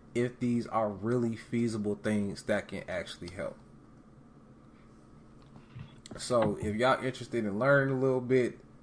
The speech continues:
just keep watching. I appreciate everybody out there watching this live. So, all right, Amber. So, so far we talked about protests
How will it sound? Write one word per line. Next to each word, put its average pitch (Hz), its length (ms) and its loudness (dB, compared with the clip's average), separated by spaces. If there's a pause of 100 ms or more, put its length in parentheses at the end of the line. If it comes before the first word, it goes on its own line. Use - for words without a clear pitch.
(340)
just 104 240 -4
keep 117 160 0
watching. 113 440 2
I 101 80 2
appreciate 107 520 0
everybody 104 400 2
out 92 120 0
there 95 120 -2
watching 101 380 0
this 95 140 -2
live. 92 360 0
So, 85 340 -4 (640)
all 170 140 4
right, 113 240 6
Amber. 90 280 -10
So, 120 420 0 (880)
so - 280 6
far 127 360 8
we 120 120 0
talked 113 320 4
about 104 360 0
protests 101 760 0